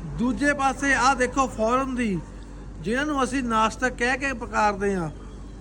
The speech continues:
ਉਹ ਲੋਕ ਇੱਕ ਬੱਤਖ ਦੇ ਬੱਚਿਆਂ ਨੂੰ ਕਿੱਦਾਂ ਬਚਾ ਰਹੇ ਆ। ਬੱਤਖ ਦੇ ਬੱਚੇ ਇੱਕ ਹੌਦੀ ਵਿੱਚ ਡਿੱਗ ਜਾਂਦੇ ਆ, ਜਿਹੜੀ ਪਾਣੀ ਦੀ ਵੇਸਟੇਜ ਹੌਦੀ ਹੁੰਦੀ ਆ, ਉਹ ਚੋਂ ਪੁਲਿਸ ਪ੍ਰਸ਼ਾਸਨ ਆ ਕੇ ਉਹਨਾਂ ਨੂੰ ਬਚਾ ਕੇ ਉਹਨਾਂ ਦੀ ਮਾਂ ਦੇ ਨਾਲ ਮਿਲਾਉਂਦਾ ਆ।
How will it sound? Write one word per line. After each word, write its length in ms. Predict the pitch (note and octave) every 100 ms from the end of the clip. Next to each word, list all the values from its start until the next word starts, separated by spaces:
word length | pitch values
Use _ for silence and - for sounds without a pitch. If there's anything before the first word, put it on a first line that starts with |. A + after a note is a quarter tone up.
| -
ਉਹ 280 | B3+ D#4 E4
ਲੋਕ 380 | C4+ B3 B3+ B3+ C4+ C#4 C#4 B3
ਇੱਕ 140 | B3 A#3
ਬੱਤਖ 440 | G3 B3+ E4 D4+
ਦੇ 120 | D4+
ਬੱਚਿਆਂ 360 | A#3 A#3+ B3 A#3+
ਨੂੰ 100 | A#3
ਕਿੱਦਾਂ 300 | A3 G3 G#3+
ਬਚਾ 320 | G3 G3 F3
ਰਹੇ 200 | F#3 F#3
ਆ। 120 | D#3 C3 - -
ਬੱਤਖ 300 | B3 B3+ C#4
ਦੇ 160 | C#4+
ਬੱਚੇ 360 | A#3 B3 C4+ C4
ਇੱਕ 120 | C4
ਹੌਦੀ 380 | F#3+ G#3+ G3 B3+
ਵਿੱਚ 180 | C4 G#3+
ਡਿੱਗ 180 | A#3+
ਜਾਂਦੇ 300 | C4+ B3+ B3
ਆ, 40 | A#3+
ਜਿਹੜੀ 180 | B3+ B3+
ਪਾਣੀ 400 | - A3+ A3+ A#3
ਦੀ 140 | A#3+
ਵੇਸਟੇਜ 440 | G3+ A3 G#3+ B3
ਹੌਦੀ 400 | G3+ F#3+ F#3 A3+
ਹੁੰਦੀ 320 | A3 G#3+ A3 A3
ਆ, 180 | B3 A#3+ - - - - - A#3
ਉਹ 120 | B3
ਚੋਂ 200 | D4+ C#4+
ਪੁਲਿਸ 360 | - C4 A3+ C#4
ਪ੍ਰਸ਼ਾਸਨ 600 | C4+ A3+ A#3+ A3+ B3 B3
ਆ 140 | A#3+
ਕੇ 140 | A3+
ਉਹਨਾਂ 140 | A#3+ B3+
ਨੂੰ 140 | A#3
ਬਚਾ 280 | G3 G#3+ A3
ਕੇ 100 | A3
ਉਹਨਾਂ 120 | A#3+
ਦੀ 80 | B3+
ਮਾਂ 300 | G#3+ G3+ G#3
ਦੇ 60 | A3
ਨਾਲ 180 | A3
ਮਿਲਾਉਂਦਾ 500 | G3+ G3 F3 E3+ E3
ਆ। 100 | C#3+